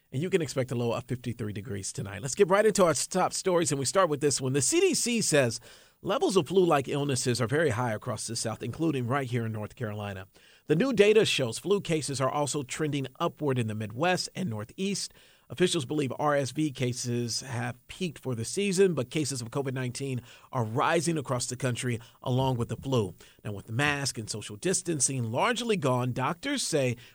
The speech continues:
we are looking at a new kind of holiday season. Well, the last full moon of the year will peek over the horizon tonight. The moon will reach its maximum fullness tomorrow night. December's full moon, sometimes called a cold moon, will actually light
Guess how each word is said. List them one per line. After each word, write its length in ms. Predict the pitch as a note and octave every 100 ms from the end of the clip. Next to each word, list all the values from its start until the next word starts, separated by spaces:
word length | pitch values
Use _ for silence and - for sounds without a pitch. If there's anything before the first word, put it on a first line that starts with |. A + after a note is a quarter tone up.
| _
we 100 | C3
are 80 | B2
looking 360 | C#3+ D#3+ D#3+ D3+
at 140 | C#3 B2
a 60 |
new 320 | A#2+ D#3+ G#3+
kind 440 | - C3 A2+ G#2+ G#2 - _
of 120 | B2
holiday 680 | A2+ - G#2+ G2+ G2 F#2 G2+ -
season. 640 | - G2+ G2 - - - _ _ _ _ _ _ _
Well, 100 | C3
the 80 | C3+
last 320 | D#3 D#3+ B2
full 200 | F#3+ D3+
moon 260 | D3+ D3+ C#3+
of 80 | B2
the 80 |
year 240 | A#2+ A#2+ A2+
will 160 | C3
peek 240 | B2+ F3 - -
over 280 | A3+ B3
the 160 | G#3+ E3+
horizon 720 | D3+ D#3 F3+ G3+ G#3 F3 E3
tonight. 500 | D3 C3+ A#2 A#2 A2+
The 80 | E3
moon 300 | F3+ B3+ C#4+
will 140 | A3+
reach 240 | F#3+ G#3+ E3+
its 160 | B2
maximum 640 | C#3 E3+ G3 - G#3+ G3+ -
fullness 480 | A3+ G#3+ E3+ C#3 - - _ -
tomorrow 400 | A#3+ D4+ C4+ E3+
night. 280 | G#2+ F2+ - _ _
December's 480 | - - F3+ A2+ G2+
full 340 | - F#3 D3 A2+
moon, 300 | A#2+ B2 E3
sometimes 520 | D3+ C3+ D3+ E3 D3+
called 280 | C3 C3 E3+
a 60 |
cold 440 | E3+ - B2 C3 B2+
moon, 380 | C3+ F3 D#3+
will 200 | B2+ G#2 -
actually 500 | C3+ - F3+ F#3+ C#3+
light 360 | A2 A#2+ C#3+